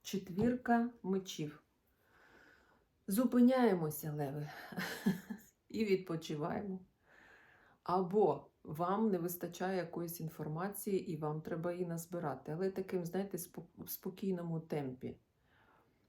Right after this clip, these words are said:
Четвірка мечів — це у нас завжди про якусь інформацію. Тому, а, якщо у вас щось не виходить на початку, а, в спокійному темпі у вас все вийде.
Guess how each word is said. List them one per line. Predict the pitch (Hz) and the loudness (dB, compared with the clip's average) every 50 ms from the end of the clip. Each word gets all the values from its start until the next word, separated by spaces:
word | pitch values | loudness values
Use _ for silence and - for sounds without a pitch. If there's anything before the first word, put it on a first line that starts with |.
| _ _ - | _ _ -6
Четвірка | - 185 175 - 202 220 202 208 - 190 | -4 -4 -2 2 2 2 2 2 0 2
мечів — | 185 190 190 190 - - 262 285 294 - | 2 2 2 2 0 -4 -4 -4 -6 -6
це | - - 196 | -4 -2 0
у | 190 | 2
нас | 190 190 190 185 | 2 2 2 0
завжди | 185 202 208 202 185 180 185 185 | 0 0 0 0 0 0 -2 -4
про | - - 185 185 | -2 0 0 2
якусь | 180 175 180 - 185 180 - 185 | 2 2 0 -4 -6 -4 -4 -4
інформацію. | 175 170 - - 170 175 170 170 180 170 156 - - - - 156 156 - - _ _ _ _ _ _ _ _ _ _ _ _ _ _ _ _ - | -6 -6 -6 -6 -4 -4 -2 0 0 0 -2 -4 -6 -10 -10 -10 -10 -12 -14 _ _ _ _ _ _ _ _ _ _ _ _ _ _ _ _ -6
Тому, | - 175 180 180 190 202 208 214 214 214 226 220 - - | -4 -2 2 4 4 6 6 6 6 4 2 0 -4 -6
а, | 156 160 160 165 160 165 - - | -4 -2 -2 -2 -2 -2 -2 -4
якщо | 175 170 175 - - - 220 220 | -4 -4 -6 -8 -2 2 4 4
у | 214 196 | 6 6
вас | 185 185 185 180 - | 4 2 2 0 -2
щось | - - 208 196 190 - | -4 -2 -2 -2 0 0
не | 185 175 | -2 -2
виходить | 170 180 170 - - 185 180 175 175 | -2 -4 -6 -4 -4 -4 -2 -2 -2
на | 170 170 | -4 -6
початку, | 170 - 175 170 - - 220 240 247 247 - - - 165 - 175 - - | -8 -8 -10 -8 -6 -2 -2 -2 -2 -4 -6 -6 -6 -4 -4 -6 -8 -10
а, | - 165 160 160 165 - 85 85 - - - _ _ _ _ _ _ _ _ - | -10 -8 -6 -6 -6 -6 -6 -6 -8 -8 -12 _ _ _ _ _ _ _ _ -16
в | |
спокійному | - - - 180 180 180 - - 185 170 160 151 151 151 147 147 143 | -16 -10 -6 -4 -4 -4 -2 -2 -2 0 0 0 0 -2 -4 -4 -6
темпі | - - 175 185 208 233 240 233 - 254 247 247 - _ _ _ _ _ _ _ _ _ _ _ _ _ _ _ _ _ _ _ _ _ | -4 -2 0 2 4 4 2 2 2 -2 -2 -4 -4 _ _ _ _ _ _ _ _ _ _ _ _ _ _ _ _ _ _ _ _ _
у | - 170 | -8 -4
вас | 156 160 160 156 - | -2 0 0 0 -2
все | - - - 175 185 | -2 -2 -2 0 -2
вийде. | 185 180 151 139 135 127 123 135 127 127 | 0 -2 -2 -4 -4 -4 -6 -6 -8 -10